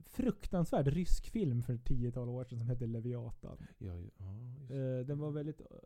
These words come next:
Speaker 1: omtyckt. Och det, men det är tre, tre timmar av dåliga relationer och,
Speaker 2: Nämen.
Speaker 1: eh, och att förtryckas av en korrupt stat.
Speaker 2: Ja.
Speaker 1: Eh, så gillar man det så absolut.
Speaker 2: Mm.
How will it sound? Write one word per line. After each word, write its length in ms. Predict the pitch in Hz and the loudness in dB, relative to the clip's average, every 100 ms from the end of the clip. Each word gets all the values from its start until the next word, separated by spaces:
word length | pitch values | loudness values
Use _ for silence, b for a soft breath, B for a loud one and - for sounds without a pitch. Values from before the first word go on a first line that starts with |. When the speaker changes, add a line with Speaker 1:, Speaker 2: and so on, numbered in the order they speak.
| - | -8
Speaker 1:
omtyckt. 440 | 143 127 139 123 | -6 -2 -4 -4
Och 80 | 135 | -6
det, 420 | 120 123 139 131 | -6 -6 -6 -4
men 140 | 147 | -2
det 60 | 147 | -2
är 40 | |
tre, 380 | 147 - 165 156 139 - | -2 0 0 0 -2 -8
tre 160 | - - | -2 0
timmar 300 | - 143 131 | 4 6 6
av 80 | 123 | 4
dåliga 440 | 131 143 127 123 | 4 4 6 4
relationer 640 | 123 120 120 143 127 120 135 | 4 2 2 0 -2 -4 -4
och, 140 | 127 | -2
Speaker 2:
Nämen. 260 | 110 95 135 | -2 -2 0
Speaker 1:
eh, 140 | 131 | 2
och 260 | 123 127 - | 2 -2 -2
att 180 | 120 120 | -6 -4
förtryckas 540 | 123 - 123 - 120 | -6 0 0 2 2
av 160 | 123 117 | 4 4
en 180 | 120 117 | 2 2
korrupt 380 | 127 117 - - | 4 2 2 -4
stat. 480 | - - 127 - - - B B B B B B | -2 -2 -4 -6 -8 -8 B B B B B B
Speaker 2:
Ja. 380 | 98 95 101 123 123 B B - | -6 -4 -4 -6 -10 B B -4
Speaker 1:
Eh, 460 | 127 123 123 120 120 - - - - - - | 0 2 2 0 -2 -10 -18 -20 -20 -16 -8
så 160 | - | 2
gillar 220 | 170 214 | 6 8
man 160 | 226 127 | 10 10
det 160 | 143 123 | 8 6
så 220 | 127 117 | 4 0
absolut. 560 | 127 - 135 104 - | -2 2 2 2 -4
Speaker 2:
Mm. 240 | 104 95 | -4 -2